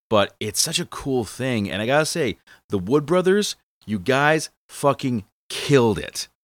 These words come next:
Okay, they were one of the bands I saw, and they absolutely annihilated it. So if you haven't heard them before, find them on your various music platforms. They are worth a listen. And hopefully they didn't eat, uh,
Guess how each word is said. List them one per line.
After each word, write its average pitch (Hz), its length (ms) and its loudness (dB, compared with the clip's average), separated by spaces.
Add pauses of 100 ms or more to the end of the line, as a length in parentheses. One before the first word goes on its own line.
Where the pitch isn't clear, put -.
Okay, 117 500 0
they 120 80 2
were 120 60 2
one 127 100 2
of 127 80 0
the - 0 -
bands 123 320 -2
I 120 80 -2
saw, 123 320 0
and 98 140 -4
they 113 120 -2
absolutely 113 640 -6
annihilated 90 1000 -6
it. - 180 -20
So 78 300 -8 (420)
if 117 160 -8
you 113 220 0
haven't 143 360 -2
heard 143 200 0
them 135 80 -4
before, 113 460 -2 (220)
find 151 420 -2
them 139 120 -2
on 127 140 -4
your 120 100 -4
various 107 400 -2
music 98 260 -8
platforms. 92 540 -8
They 101 100 -6
are 95 140 -4
worth 95 440 -6
a 85 40 -12
listen. 73 540 -12 (360)
And 110 180 -2
hopefully 135 300 -4
they 190 140 2
didn't 160 160 -2
eat, 73 180 -10
uh, 82 140 -2